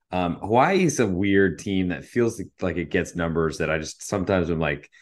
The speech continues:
I'm always scratching my head with Hawaii numbers, maybe 'cause they're late at night and people know that there's gonna be a lot of action on that sort of stuff.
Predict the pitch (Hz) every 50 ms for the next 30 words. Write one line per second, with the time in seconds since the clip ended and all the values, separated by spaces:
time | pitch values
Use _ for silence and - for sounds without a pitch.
0 | - _ - - 156 175 165 147 127 - - - 104 95 95 - 98 92 85 82
1 | 85 80 78 71 76 76 76 80 76 76 71 71 71 69 71 69 71 73 73 104
2 | 117 120 107 110 113 92 95 92 87 85 82 80 78 - 67 73 69 65 - -
3 | - - - 82 73 76 76 78 78 76 73 71 69 - - 73 71 71 69 -
4 | - 76 69 78 76 73 73 69 67 67 65 65 65 - - 73 71 69 64 64
5 | - - - - 62 67 - - - 52 - -